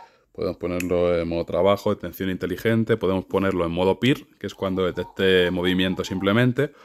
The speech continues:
O podemos ponerlo en modo detección de forma humana. Si detecta una forma humana, nos avisará, ¿vale? Pero bueno, es mejor el modo peer porque puede ser, eh, detecta cualquier movimiento que haya fuera. Eh... Tiene, podemos habilitar la detección del merodeo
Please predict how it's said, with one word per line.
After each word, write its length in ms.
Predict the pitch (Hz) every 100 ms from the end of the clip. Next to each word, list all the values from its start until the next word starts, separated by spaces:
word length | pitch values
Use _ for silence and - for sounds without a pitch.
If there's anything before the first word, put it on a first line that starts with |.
| - -
O 220 | - 117 123
podemos 280 | 98 104
ponerlo 380 | - 98 101 104
en 60 | 101
modo 240 | 101 104
detección 360 | 101 98 - 98
de 80 | 95
forma 280 | 98 92 85
humana. 340 | 92 90 82
Si 80 | 87
detecta 600 | 82 92 - 98 82 -
una 200 | 95 90
forma 240 | 98 92
humana, 300 | 92 104 110
nos 160 | 120 -
avisará, 460 | 78 78 76 73 73
¿vale? 180 | 85
Pero 160 | - 80
bueno, 160 | 80 82
es 80 |
mejor 240 | 87 - 85
el 80 | 85
modo 260 | 85 78
peer 240 | 87 90 -
porque 440 | 82 - - - -
puede 200 | - 76
ser, 160 | - 58 -
eh, 460 | 50 - - - -
detecta 340 | 90 90 80
cualquier 320 | 82 85 90
movimiento 460 | 85 85 82 80 82
que 60 |
haya 120 | 82 80
fuera. 280 | - - _ _ _ _ _ _ _ _ _ _ - _ _ _ -
Eh... 1400 | 104 101 101 98 98 98 95 95 95 101 98 95 95 95 - _ _ _ _ _ _ _ _
Tiene, 200 | - 104
podemos 280 | 98 92 95
habilitar 400 | 98 98 92 110
la 100 | 98
detección 360 | 85 95 - 92
del 140 | 92
merodeo 500 | 98 101 117 143 190